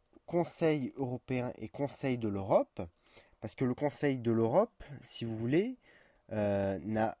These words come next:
r-, rien à voir, euh, avec la structure de l'Union européenne, alors que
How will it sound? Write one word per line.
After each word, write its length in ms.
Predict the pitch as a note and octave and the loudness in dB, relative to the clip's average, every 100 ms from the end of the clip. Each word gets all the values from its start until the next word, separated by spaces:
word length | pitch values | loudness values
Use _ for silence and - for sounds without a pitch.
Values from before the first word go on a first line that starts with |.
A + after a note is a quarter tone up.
| - | -14
r-, 200 | G2+ A2 - A1+ A1 G1+ G1+ - | -12 -10 -10 -12 -12 -14 -16 -12
rien 520 | - C3 F#3 A3 G3 | -8 -2 0 0 0
à 80 | C#3 | -2
voir, 640 | A2 A2+ E3 B3+ C#4 B2 E2+ - _ - - _ - _ _ _ _ _ - - - | -4 -2 0 0 -2 -8 -10 -14 _ -20 -20 _ -20 _ _ _ _ _ -8 -8 -2
euh, 320 | A2 G#2 G2 - | 0 2 2 0
avec 560 | B2+ A#2 D#3 G#3 - C3 - - _ _ | -2 2 0 0 -6 -8 -8 -20 _ _
la 80 | A#2 | 2
structure 440 | C3 - - F3 E3+ | 2 2 -2 -4 -4
de 120 | B2 | -4
l'Union 260 | A#2+ C3+ | -4 -2
européenne, 380 | D#3 B2 G2+ F#2 | -2 -4 -4 -2
alors 240 | F2 F#2 - | -4 -6 -6
que 180 | A2 | -6